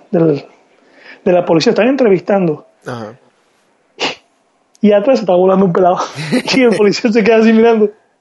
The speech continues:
Speaker 1: Y yo, "Sí, da". O sea,
Speaker 2: Ajá.
Speaker 1: delante de la policía se vuelan.
Speaker 2: Claro.
Speaker 1: Pero a él no le, que a él no les interesa salir a corretear un cagón. ¿Para qué? ¿Para meterlo preso? ¿Para qué? Si
Speaker 2: Enrico,
Speaker 1: después tienen que soltarlo.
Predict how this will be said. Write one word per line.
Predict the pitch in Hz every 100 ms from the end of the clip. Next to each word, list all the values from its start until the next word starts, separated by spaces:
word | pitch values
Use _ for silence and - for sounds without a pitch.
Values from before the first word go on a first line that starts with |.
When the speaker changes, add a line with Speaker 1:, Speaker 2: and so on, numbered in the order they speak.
| _
Speaker 1:
Y | 175
yo, | 185
"Sí, | 180 220
da". | 247 330 - _ _ -
O |
sea, | - 196 233 175
Speaker 2:
Ajá. | 180
Speaker 1:
delante | 185 185 190 185
de | 175
la | 170
policía | 165 175 - 247
se | 214
vuelan. | 180 214 202 143 - - -
Speaker 2:
Claro. | 139 -
Speaker 1:
Pero | 190
a |
él | 196
no | 226 233
le, | 233
que | 233 -
a |
él | 190
no | 208
les | 233
interesa | 247 196 196 208
salir | 202 220
a |
corretear | 240 202 185 220
un | 220
cagón. | 202 196 220
¿Para | 170 160
qué? | 214 170 - -
¿Para | 190
meterlo | 175 233 330
preso? | 294 147 - - -
¿Para | 156
qué? | 254
Si | 208 - -
Speaker 2:
Enrico, | 156 196
Speaker 1:
después | 175 233
tienen | 226 254
que |
soltarlo. | 226 170 190 156 127